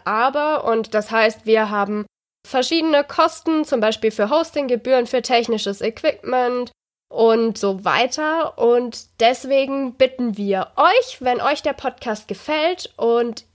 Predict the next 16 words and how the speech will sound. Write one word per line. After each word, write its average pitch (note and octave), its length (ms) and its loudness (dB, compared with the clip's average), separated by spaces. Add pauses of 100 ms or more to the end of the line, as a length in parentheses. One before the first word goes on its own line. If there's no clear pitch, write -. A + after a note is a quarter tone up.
ihr G#3+ 460 0 (100)
ein F#3+ 220 0
Euro G3+ 340 4
übrig A3 400 -4
habt, E4+ 360 -8 (400)
<laughs> - 440 -14
besucht C#4 480 2
doch D#4 140 4
mal C4 320 2
unsere A3 500 -2
Steady-Seite. G3 1040 0
Steady, E4+ 400 0
das D4 180 0
ist B3+ 160 -8
eine A3+ 240 0
Plattform, B3 680 -2